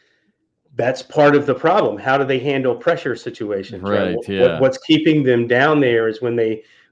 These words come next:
Speaker 1: have to play in big tournaments. What's, ke-, you know, you know what I mean? Like, and it's,
Speaker 2: Yeah.
Speaker 1: it's, it's different. And here's your opportunity to shine. Some people step up, and you see it, like, you'll see a player. We saw some P D C players, for example, in teams play really well,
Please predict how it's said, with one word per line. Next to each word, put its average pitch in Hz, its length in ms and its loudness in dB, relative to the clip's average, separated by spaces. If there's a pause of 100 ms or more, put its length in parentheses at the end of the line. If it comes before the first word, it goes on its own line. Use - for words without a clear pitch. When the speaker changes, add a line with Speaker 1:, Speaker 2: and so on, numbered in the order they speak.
(160)
Speaker 1:
have 120 180 -6
to - 80 -12
play 120 300 4
in 113 120 2
big 113 220 2
tournaments. 143 500 2
What's, 113 160 -2
ke-, - 160 -16
you 135 120 -2
know, 123 160 -2
you 139 60 0
know 139 40 4
what 139 80 4
I 143 40 2
mean? 147 240 2
Like, 117 180 0
and 120 140 -2
it's, 117 220 -12
Speaker 2:
Yeah. 78 280 -14 (560)
Speaker 1:
it's, 135 360 -2
it's 135 200 -6
different. 147 420 2 (140)
And 113 120 -10
here's 147 220 2
your 160 140 4
opportunity 156 500 2
to 135 80 -10
shine. 147 240 2
Some 143 240 0
people 170 260 0
step 139 300 2
up, 147 220 4
and 110 100 -2
you 110 60 -6
see 139 180 -4
it, 127 180 0
like, 113 200 -2
you'll 123 160 0
see 151 220 -2
a 131 80 4
player. 135 580 2 (240)
We 123 100 -4
saw 143 180 2
some 139 180 -2
P 156 160 -6
D 143 120 2
C 143 180 -4
players, 139 560 -2
for 120 140 -4
example, 110 540 -6 (360)
in 110 140 -8
teams 107 380 -2
play 117 260 2
really 127 360 2
well, 107 320 -4